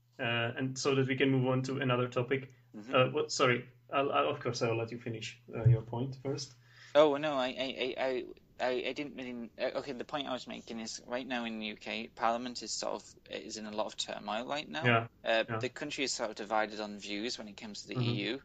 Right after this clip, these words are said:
Speaker 2: So we have, you know, half the
Speaker 1: That's
Speaker 2: people vote in one way,
Speaker 1: Yeah.
Speaker 2: half the people vote in another way.
Speaker 1: Yeah,
Speaker 2: And
Speaker 1: that's
Speaker 2: there's
Speaker 1: what
Speaker 2: a
Speaker 1: I want. I just wanted to su-, sum it up by
Speaker 2: Uh,
Speaker 1: saying that this is, this is really shambles.
Speaker 2: It's, it's a
Speaker 1: Uh-huh.
Speaker 2: lot of, it's a lot of shambles. There's a lot of broken promises.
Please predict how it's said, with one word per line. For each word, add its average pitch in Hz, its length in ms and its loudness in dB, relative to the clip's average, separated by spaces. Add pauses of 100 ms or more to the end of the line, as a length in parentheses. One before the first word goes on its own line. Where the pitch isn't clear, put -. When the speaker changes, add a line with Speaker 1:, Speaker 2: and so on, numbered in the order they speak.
(100)
Speaker 2:
So - 200 -4
we 107 60 0
have, 107 220 0
you 117 180 -10
know, 110 120 -6
half 113 240 -2
the 131 60 -4
Speaker 1:
That's 113 180 -4
Speaker 2:
people 113 240 -2
vote 107 240 -2
in 104 160 -8
one 104 200 -8
way, 107 140 -2
Speaker 1:
Yeah. 117 120 6
Speaker 2:
half 107 160 -2
the - 80 -12
people 104 320 -12
vote 104 220 -2
in 101 60 -10
another 104 240 -8
way. 120 280 -4 (540)
Speaker 1:
Yeah, 120 140 2
Speaker 2:
And 127 80 8
Speaker 1:
that's 156 140 6
Speaker 2:
there's 170 80 10
Speaker 1:
what 165 100 12
Speaker 2:
a 160 40 6
Speaker 1:
I - 20 2
want. 165 160 2
I 156 60 4
just - 200 -2
wanted 143 220 0
to 139 80 0
su-, 135 260 4
sum 135 220 4
it 127 80 6
up 123 320 2
by 123 140 8
Speaker 2:
Uh, - 20 8
Speaker 1:
saying 113 360 4
that 117 120 -8
this 120 160 -2
is, 123 100 -4
this 135 140 2
is 131 120 0
really 131 140 6
shambles. 131 640 6 (180)
Speaker 2:
It's, 127 200 -2
it's 131 240 2
a - 20 2
Speaker 1:
Uh-huh. 135 60 0
Speaker 2:
lot 143 180 6
of, - 80 -2
it's 131 140 -4
a 135 40 -4
lot 139 140 0
of 131 80 -6
shambles. 117 480 -4
There's 110 160 -6
a 123 60 -4
lot 127 100 2
of 139 140 -12
broken 110 400 -4
promises. 104 580 -6